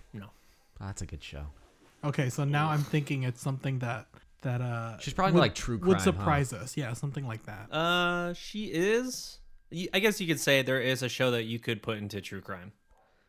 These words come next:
Speaker 2: She likes lo-
Speaker 3: Fargo.
Speaker 2: Fargo. <laughs> Fargo's pretty good.
Speaker 1: She doesn't like Fargo.
Speaker 3: American Horror Story.
Speaker 1: No.
Speaker 2: Law and Order S V U.
Speaker 1: No.
Speaker 2: Bum, bum, bum,
Speaker 3: Is it
Speaker 2: bum, ba-dum, bum.
Speaker 1: Blum, blum.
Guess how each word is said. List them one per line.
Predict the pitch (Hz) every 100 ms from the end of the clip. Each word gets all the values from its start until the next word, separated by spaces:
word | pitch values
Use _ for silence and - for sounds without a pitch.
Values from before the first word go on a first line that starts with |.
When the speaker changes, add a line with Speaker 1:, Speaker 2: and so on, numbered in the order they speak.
| _
Speaker 2:
She | - 135
likes | 135 139 127 - - - -
lo- |
Speaker 3:
Fargo. | 165 147 135 127 113 120 _ _ _ - -
Speaker 2:
Fargo. | - 107 101 110 - - -
<laughs> | _ _ -
Fargo's | 131 494 466
pretty | - 95
good. | 80 82
Speaker 1:
She | 117
doesn't | 131 123
like | 113 104
Fargo. | 101 101 95 - - 131 - - -
Speaker 3:
American | 139 151 151 147 151
Horror | 135 139 120
Story. | 117 - 110 113
Speaker 1:
No. | 113 104 95 - _ - - -
Speaker 2:
Law | - 127
and | 131
Order | 127 120
S | 110 -
V | 101
U. | 92 80 -
Speaker 1:
No. | 107 104 92 _ _ _ _ _ -
Speaker 2:
Bum, | 113 110
bum, | 82 78 78 80 82
bum, | 127
Speaker 3:
Is | 175
it | 196 127 -
Speaker 2:
bum, | 131 131
ba-dum, | 123 110 117 - _
bum. | 123 120 120 120 -
Speaker 1:
Blum, | - 185 180
blum. | 196 190 185